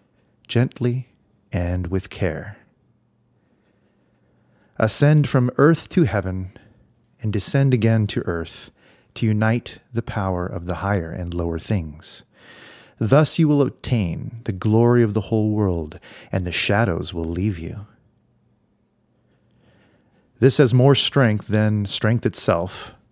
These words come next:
for it overcomes all subtle things and penetrates every solid. Thus the world was framed. Hence proceed wonders which means are here.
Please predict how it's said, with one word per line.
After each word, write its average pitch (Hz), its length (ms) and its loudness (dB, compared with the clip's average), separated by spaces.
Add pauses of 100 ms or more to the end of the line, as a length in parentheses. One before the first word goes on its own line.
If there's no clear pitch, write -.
(540)
for 131 200 4
it 147 60 2
overcomes 131 520 2
all 135 220 4
subtle 117 400 0
things 82 500 -8 (280)
and 95 240 -4
penetrates - 680 -2 (100)
every 87 420 -2
solid. 87 540 -8 (1600)
Thus 131 320 4
the 143 100 4
world 135 300 4
was 101 200 0
framed. 78 540 -6 (1200)
Hence 117 360 0
proceed 104 600 -4
wonders 95 760 -2
which - 220 -8
means 87 520 -6
are 87 200 -8
here. 87 480 -10